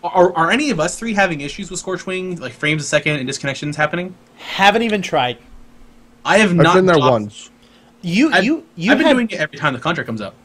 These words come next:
Speaker 2: You had a problem last night. It lagged on so bad that the audio lagged out for you.
Speaker 1: Yeah. <laughs> There
Speaker 3: Wait,
Speaker 1: were
Speaker 3: for Doc?
Speaker 1: three hundred people
Speaker 2: Yeah,
Speaker 1: waiting
Speaker 2: for
Speaker 1: for
Speaker 2: Doc.
Speaker 1: Scorchwing. I had a raid of, like, si-, sixty people, and the audio lagged out. That's how many people were there. It's the first time, first time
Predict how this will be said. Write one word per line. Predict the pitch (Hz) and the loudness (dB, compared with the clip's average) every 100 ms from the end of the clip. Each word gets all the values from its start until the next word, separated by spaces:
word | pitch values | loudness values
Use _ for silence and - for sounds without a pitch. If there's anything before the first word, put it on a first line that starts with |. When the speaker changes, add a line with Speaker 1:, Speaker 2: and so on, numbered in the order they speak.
| - | -12
Speaker 2:
You | 160 208 339 | -4 0 2
had | 277 302 | 2 0
a | 254 | 0
problem | - 220 190 | 0 -2 -2
last | 175 160 - | -4 -6 -4
night. | 190 151 - | -4 -6 -6
It | 165 - | -10 -6
lagged | 151 175 208 | -4 -4 -2
on | 220 202 | -2 -2
so | - | -4
bad | 196 165 170 190 | -2 0 0 -2
that | 185 | -6
the | - - | -8 -4
audio | 151 170 147 | -2 -2 -4
lagged | 117 110 110 | -6 -8 -10
out | 110 87 - _ _ _ _ | -12 -14 -20 _ _ _ _
for | - | -10
you. | 131 139 147 | -6 -2 2
Speaker 1:
Yeah. | 160 - | 2 2
<laughs> | 254 - _ - _ 160 | -4 -4 _ -20 _ 2
There | |
Speaker 3:
Wait, | 196 | 4
Speaker 1:
were | |
Speaker 3:
for | 190 | 2
Doc? | - | 4
Speaker 1:
three | 226 | 4
hundred | 214 196 - | 4 2 -4
people | - - 123 | -14 -10 -2
Speaker 2:
Yeah, | 170 | 2
Speaker 1:
waiting | 160 | 2
Speaker 2:
for | 170 151 | 2 0
Speaker 1:
for | |
Speaker 2:
Doc. | 127 | -2
Speaker 1:
Scorchwing. | 156 143 123 107 | -4 -6 -14 -8
I | 131 | -4
had | 165 160 | 0 0
a | |
raid | 143 143 156 | 0 0 0
of, | 139 | 0
like, | 131 120 | -4 -6
si-, | 156 | -8
sixty | - 165 156 165 | -4 -4 -4 -6
people, | - 135 117 104 - - | -4 -6 -6 -12 -16 -10
and | 143 | -2
the | 147 | 2
audio | 143 156 143 | 4 6 4
lagged | 131 120 | 0 -2
out. | 120 | -4
That's | 117 | -4
how | 147 | -8
many | |
people | 131 127 | -8 -8
were | 117 | -6
there. | 113 | -4
It's | 107 | -6
the | 139 | -8
first | - 202 | 0 2
time, | 190 139 - | 2 -2 -8
first | - 233 - | 0 0 0
time | - 202 165 135 | 0 2 2 0